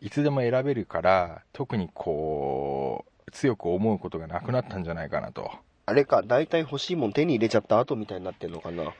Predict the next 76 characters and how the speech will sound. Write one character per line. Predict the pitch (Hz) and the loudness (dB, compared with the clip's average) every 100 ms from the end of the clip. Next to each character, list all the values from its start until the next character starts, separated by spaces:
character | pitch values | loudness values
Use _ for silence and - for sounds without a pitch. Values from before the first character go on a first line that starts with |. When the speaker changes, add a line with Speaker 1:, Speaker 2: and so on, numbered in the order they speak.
| - _ _ - - _ _ | -20 _ _ -20 -20 _ _
Speaker 1:
手 | - 123 | -2 2
に | 101 | 2
入 | 92 | 2
れ | 95 | -2
ち | 98 | -4
ゃ | |
っ | |
た | - 98 | -4 -6
し、 | - 120 101 85 - | -2 0 2 0 -2
Speaker 2:
う | |
ん。 | 101 87 82 | -2 -2 -4
Speaker 1:
い | 104 | -8
つ | 98 120 | -4 -2
で | 113 | 0
も | 113 | -2
手 | - 117 | -2 0
に | 101 82 | 0 0
入 | |
れ | 87 92 | -2 0
ら | 92 | 0
れ | 95 | 0
る | 92 | 0
も | 92 92 | 0 0
の | 87 | 0
は、 | 85 85 78 - - _ 101 | 0 0 -4 -10 -18 _ -8
Speaker 2:
う | |
ん。 | 98 85 - | -6 -6 -10
Speaker 1:
そ | - - | -12 -4
れ | 107 | -2
ほ | 113 107 | 0 0
ど | 104 | 2
求 | 98 95 - | 2 0 0
め | 110 104 | 2 2
な | 87 | 0
い | |
ん | 73 | -2
じ | 65 | -8
ゃ | 67 | -6
な | 62 | -8
い | |
か | 67 60 | -8 -8
な | - | -8
と | - | -8
思 | 87 78 | -6 -6
う | 64 | -8
ん | |
で | - | -12
す | - | -10
よ | - | -8
ね。 | 58 - - - - | -8 -10 -14 -14 -12
Speaker 2:
じ | 113 | -2
ゃ | 98 | 0
あ | |
こ | 107 | 2
れ | 101 | 0
人 | 110 147 175 | 0 0 2
間 | 180 175 | 0 0
と | 165 | -4
し | - | -2
て | 156 | -6
当 | - 151 156 160 | 0 2 2 4
然 | 160 165 | 0 2
の | 160 156 147 147 143 143 143 139 139 135 _ _ _ _ | 4 4 4 4 4 4 2 0 -4 -12 _ _ _ _
こ | - 127 | 0 2
と | 123 | 2
な | 92 | 0
の | |
か | 82 - 85 82 | -4 -16 -14 -12
な？ | 101 - - - _ - | -12 -14 -20 -20 _ -12
Speaker 1:
と | - 82 | -2 -2
思 | 85 90 | 2 2
う | 104 | 2
ん | 90 | 0
だ | |
よ | 85 80 | -4 -8
ね。 | 82 92 104 117 117 113 104 95 87 | -8 -4 -2 -2 0 0 0 0 -4